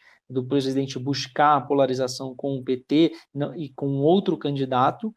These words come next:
que tenha, talvez não tenha a habilidade, o recall, é, e não tenha tanto o que mostrar como o pre-, quanto o presidente Lula, né? É diferente o Haddad, o Fernando Haddad que ele enfrentou em dois mil e dezoito do Lula, e o momento que o governo dele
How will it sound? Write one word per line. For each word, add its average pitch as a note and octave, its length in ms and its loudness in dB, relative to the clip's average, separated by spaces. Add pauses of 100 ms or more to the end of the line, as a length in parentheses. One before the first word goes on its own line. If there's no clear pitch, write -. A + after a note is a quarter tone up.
(200)
que D3 80 -8
tenha, C#3 420 -2
talvez B2+ 600 -2
não C#3+ 200 -4
tenha C#3 520 -4
a B2 120 -6
habilidade, C3 760 0
o C3+ 120 -6
recall, C#3 680 2 (240)
é, B2+ 260 -4
e C#3+ 120 -10
não C#3 180 -4
tenha C#3+ 400 -4
tanto D#3 460 0 (200)
o C3 80 -8
que B2+ 120 -10
mostrar C3 440 -2
como C#3+ 340 -2
o C#3 140 -10
pre-, - 220 -12
quanto C#3+ 240 -6
o - 60 -20
presidente B2+ 440 -2
Lula, D3 480 2
né? D#3+ 280 -6
É C3+ 40 -6
diferente C#3 520 -6
o B2+ 80 -2
Haddad, B2 480 0
o - 20 -20 (280)
Fernando B2+ 260 -4
Haddad B2 340 0
que - 100 -8
ele B2 100 -4
enfrentou B2+ 580 -4
em C3 80 -8
dois B2 180 -2
mil B2+ 80 -6
e B2 80 -10
dezoito B2+ 340 -8
do C#3+ 120 -2
Lula, F3 480 2 (260)
e G#3 100 2
o A#3 60 4
momento G3+ 760 2
que C#3 220 -8
o C3+ 60 -4
governo C#3 360 -4
dele C3 380 -6